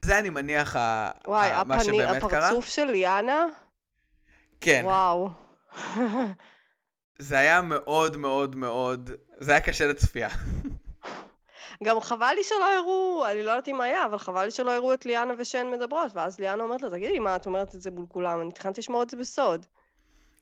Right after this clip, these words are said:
Speaker 1: ראו, ראו אותם מדברות אחר כך אחד על אחד, אבל לא, לא ראו אותם.
Speaker 2: כי היא ממש שרפה אותה, והיא התייחסה לזה בקונפשיונל שלה.
Speaker 1: נכון, וגם ראינו את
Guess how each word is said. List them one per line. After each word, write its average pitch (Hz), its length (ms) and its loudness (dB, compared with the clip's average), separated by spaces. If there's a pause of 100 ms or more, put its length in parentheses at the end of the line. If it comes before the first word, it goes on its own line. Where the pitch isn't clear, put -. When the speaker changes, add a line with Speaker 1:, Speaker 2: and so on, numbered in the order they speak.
Speaker 1:
ראו, 139 320 2
ראו 135 220 4
אותם 156 500 2 (100)
מדברות 123 500 -6
אחר 117 180 -6
כך - 320 -12 (280)
אחד 117 260 -2
על 104 100 -4
אחד, 170 320 2
אבל 131 200 -2
לא, 151 340 2
לא 151 260 0
ראו 165 160 4
אותם. 135 300 -4 (240)
Speaker 2:
כי 226 80 -8
היא 214 240 -4
ממש 214 360 4
שרפה 269 360 2
אותה, 294 320 4
והיא 196 140 0
התייחסה 196 480 -2
לזה 220 460 0
בקונפשיונל 165 1700 -4
שלה. 156 320 -8 (720)
Speaker 1:
נכון, 180 280 4
וגם 135 300 -4
ראינו 151 280 0
את - 180 -10